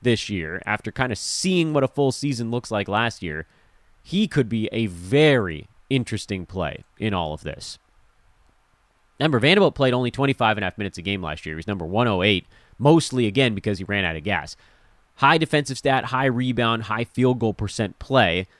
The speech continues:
who probably continues to get a little bit better in the other stuff. I think the Jazz really wanted Vanderbilt, and I think they're happy about getting him. So Utah's the spot here, and Minnie is a logjam.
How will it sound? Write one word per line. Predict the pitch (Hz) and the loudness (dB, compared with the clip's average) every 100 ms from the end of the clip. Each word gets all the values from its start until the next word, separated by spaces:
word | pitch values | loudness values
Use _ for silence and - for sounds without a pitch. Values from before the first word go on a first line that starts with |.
| _ - | _ -4
who | 123 | -4
probably | - 151 151 156 139 131 | 0 6 8 8 2 0
continues | 123 123 117 107 | -2 0 0 -2
to | 110 | -2
get | 110 | 0
a | 101 | 0
little | 117 | -2
bit | 113 101 | -2 -2
better | 107 95 92 | -2 -2 -2
in | 87 | -4
the | 87 | -2
other | 101 101 | -2 -4
stuff. | - 101 - | 0 -2 -2
I | - 117 | -6 -2
think | 143 - | -2 -2
the | |
Jazz | 90 104 101 92 | -2 0 0 0
really | 85 110 101 | -4 -4 -4
wanted | 76 73 98 107 85 71 | -6 -4 0 0 0 -4
Vanderbilt, | 90 90 80 73 80 78 _ _ _ | -2 -2 -2 -4 -6 -6 _ _ _
and | 98 | -4
I | 101 | -2
think | 120 104 | -2 0
they're | 104 92 82 - _ | 0 0 -2 -8 _
happy | - 113 127 101 | -2 0 0 -4
about | 80 85 78 | -4 -6 -4
getting | 123 135 85 | -2 -2 -2
him. | 71 73 _ _ _ _ _ _ _ _ _ _ - | -12 -18 _ _ _ _ _ _ _ _ _ _ -16
So | 85 | -12
Utah's | 95 139 247 - 123 110 104 | -2 4 6 6 4 2 -2
the | 101 | -2
spot | - 170 147 | 4 6 4
here, | - 73 71 110 127 _ _ _ _ _ _ _ | 0 -12 -10 -12 -14 _ _ _ _ _ _ _
and | 101 104 95 - _ | -2 -2 -4 -12 _
Minnie | 101 131 202 135 110 110 - | 0 4 4 4 -2 -6 0
is | 131 139 | 2 4
a | |
logjam. | 151 165 196 175 95 76 78 | 4 4 2 -2 -6 -8 -10